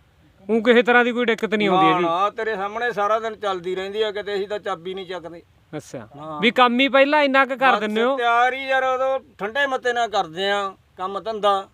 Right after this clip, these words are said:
Speaker 1: ਅੱਛਾ।
Speaker 2: ਹੂੰ। ਮੁੜ ਕੇ ਫਿਰ ਲੋੜ ਨਹੀਂ ਪੈਂਦੀ, ਨਹੀਂ ਫਿਰ ਮੱਥਾ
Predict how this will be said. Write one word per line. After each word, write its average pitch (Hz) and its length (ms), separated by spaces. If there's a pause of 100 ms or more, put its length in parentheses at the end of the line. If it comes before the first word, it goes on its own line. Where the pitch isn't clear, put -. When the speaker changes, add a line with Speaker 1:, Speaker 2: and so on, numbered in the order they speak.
(180)
Speaker 1:
ਅੱਛਾ। 160 260
Speaker 2:
ਹੂੰ। 175 80 (760)
ਮੁੜ 175 140
ਕੇ 220 220
ਫਿਰ 220 180
ਲੋੜ 190 260
ਨਹੀਂ 196 160
ਪੈਂਦੀ, 196 340
ਨਹੀਂ 214 180
ਫਿਰ 214 140
ਮੱਥਾ 196 420